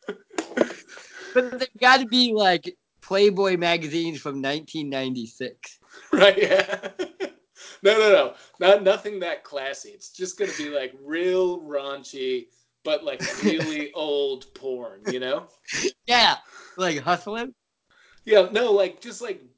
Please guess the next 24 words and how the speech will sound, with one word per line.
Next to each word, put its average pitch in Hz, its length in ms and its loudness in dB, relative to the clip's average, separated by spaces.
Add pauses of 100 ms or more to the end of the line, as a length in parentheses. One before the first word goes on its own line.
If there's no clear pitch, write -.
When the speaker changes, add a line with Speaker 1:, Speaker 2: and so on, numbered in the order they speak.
(340)
Speaker 1:
B 180 180 -10
D 165 260 -4
S 147 220 -2
M 143 240 0
magazines 127 800 -8
from, 123 340 -8
like, 120 240 -12
the 131 80 -10
Speaker 2:
Okay. 208 560 -2
Speaker 1:
seventies, 170 260 -10
you 143 140 -2
know 143 140 6
what 143 80 8
I 139 60 2
mean? 143 260 -4 (840)
Speaker 2:
Yeah. 160 840 -6 (460)
How 190 180 0
Speaker 1:
Just, 262 100 4
like, 277 140 6
Speaker 2:
did - 60 -4
Speaker 1:
really 220 180 4
Speaker 2:
people 196 200 0
get 190 320 -8
their, 170 140 -8